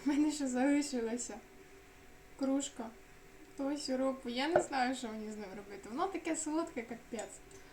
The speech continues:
Це мій компот, це мама, березовий сік, каркаде і це, як називається,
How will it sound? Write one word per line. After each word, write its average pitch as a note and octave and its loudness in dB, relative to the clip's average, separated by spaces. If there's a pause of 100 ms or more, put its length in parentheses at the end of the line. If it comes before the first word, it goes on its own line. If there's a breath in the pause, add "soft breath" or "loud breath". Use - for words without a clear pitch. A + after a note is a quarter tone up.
(920 loud breath)
Це B3+ -8
мій B3+ -2
компот, B3+ 0
це - -10 (640)
мама, G3+ 2
березовий A3+ -2
сік, C4 2 (120)
каркаде G3+ -8 (100)
і G3 -10
це, - -8
як F3+ -10 (160)
називається, - -14